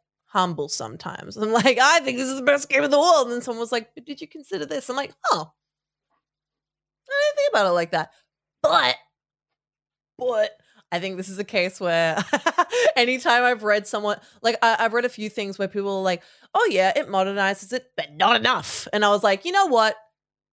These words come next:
You're allowed to have your opinion. That's fair." I don't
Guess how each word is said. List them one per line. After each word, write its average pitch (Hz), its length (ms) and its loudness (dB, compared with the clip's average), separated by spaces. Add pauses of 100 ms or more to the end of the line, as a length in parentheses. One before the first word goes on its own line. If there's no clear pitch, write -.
(500)
You're 160 140 -6
allowed 156 220 -2
to 175 80 -4
have 185 200 -6
your 196 140 -6
opinion. 170 680 -8
That's 170 300 -12
fair." 151 440 -6 (440)
I 233 600 4
don't 185 340 0